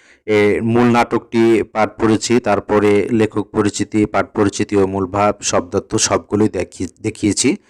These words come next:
তো আমি আশা করছি যে, এ, তোমরা সম্পূর্ণ গল্পটি ভালোভাবে বুঝতে পেরেছো।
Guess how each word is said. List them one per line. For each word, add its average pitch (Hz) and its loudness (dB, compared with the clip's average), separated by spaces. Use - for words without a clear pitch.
তো 123 -2
আমি 117 4
আশা 131 0
করছি 143 -2
যে, 120 2
এ, 107 0
তোমরা 110 0
সম্পূর্ণ 110 -2
গল্পটি 107 -2
ভালোভাবে 104 0
বুঝতে 110 -4
পেরেছো। - -2